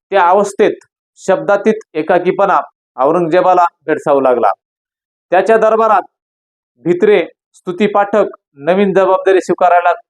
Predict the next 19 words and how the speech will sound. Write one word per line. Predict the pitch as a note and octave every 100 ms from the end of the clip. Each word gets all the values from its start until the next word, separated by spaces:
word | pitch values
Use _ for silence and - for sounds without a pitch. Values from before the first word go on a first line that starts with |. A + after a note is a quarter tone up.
| _ _
कचरणारे, | E3+ E3 G3+ G3 G#3 F3 C#3 _ _ _ -
सत्य | F#3+ G#3
सांगायला | F#3 F3+ F3+ F3 F3
घाबरणारे | D#3 F3 F#3+ F#3+ E3+ - _
आणि | D3+ F#3 F3
महत्वाकांक्षा | D3+ E3 F3+ F3 F#3+ G3+ - C#3+ - _ _ _
आणि | C#3+ F3 F3+ C#3+ -
परस्पराविषयी | D#3+ D#3+ - E3 E3 D#3+ D#3+
मत्सर | C#3 E3 - F#3 D#3 - _ _ _ _ _
बाळगून | C#3 E3+ F3+ G3 F#3+ _ _ _
कारस्थाने | D#3+ E3+ F3+ F#3+ F#3+
करणाऱ्या | F#3+ F#3+ G3+ E3+ C#3+ - _ _ _ _ _
व्यक्तींची | C#3 F3 F#3 G#3 F#3+ G3 F#3+
भरमार | D#3+ D#3 C#3+
होती. | C3 A#2 - _ _ _ _ _ _ _ _ _ _ _ _
बघा, | E3 G#3 E3 - _ _ _ _ _
मराठ्यांचे | C3 F#3 G#3+ A3 A3+ A3 G#3+
राज्य | G#3 G#3
जिंकायचं | G#3 F#3 F#3+ A3 G3+ E3+